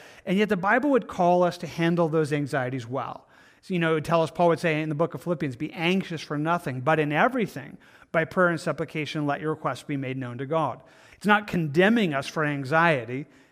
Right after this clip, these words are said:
It's just telling us what you should do with them. Like, those things should become powerful prayers. And so, again, all the way through the Bible, we get this picture of that place of, of stress or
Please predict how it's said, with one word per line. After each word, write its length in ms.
It's 160
just 160
telling 260
us 80
what 140
you 40
should 200
do 120
with 140
them. 160
Like, 280
those 360
things 240
should 240
become 380
powerful 460
prayers. 460
And 100
so, 220
again, 260
all 300
the 60
way 100
through 140
the 80
Bible, 320
we 100
get 200
this 140
picture 380
of 420
that 340
place 460
of, 420
of 440
stress 800
or 400